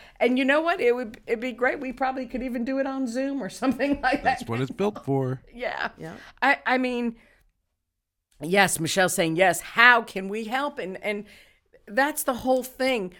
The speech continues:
Speaker 1: We talk about it in our corners, and we need to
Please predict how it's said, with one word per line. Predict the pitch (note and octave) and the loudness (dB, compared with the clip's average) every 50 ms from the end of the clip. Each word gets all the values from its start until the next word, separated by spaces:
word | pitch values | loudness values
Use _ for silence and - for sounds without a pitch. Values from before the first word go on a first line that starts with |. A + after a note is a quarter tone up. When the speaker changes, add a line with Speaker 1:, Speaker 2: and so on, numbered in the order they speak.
| - _ _ | -20 _ _
Speaker 1:
We | G3 G#3+ A#3+ A3+ | -8 -8 -8 -6
talk | - - - G3+ B3+ - | -6 0 2 2 2 4
about | B3 G3+ A3+ G#3+ A3 G#3+ | 4 4 4 4 4 2
it | G#3 G#3 | 0 -2
in | G#3+ G#3 G3+ | 0 0 0
our | G3 F#3+ | -2 -2
corners, | G3 - B3 B3+ B3+ B3+ A3+ F#3+ - - | -2 -2 -2 0 0 0 -2 -4 -6 -6
and | G3+ | -6
we | A3+ B3 | -6 -4
need | C4 C#4 C#4 C#4+ C#4 C4+ C4 C4+ - | -4 -4 -4 -4 -4 -6 -6 -6 -4
to | - A3 G#3 | -2 -2 -2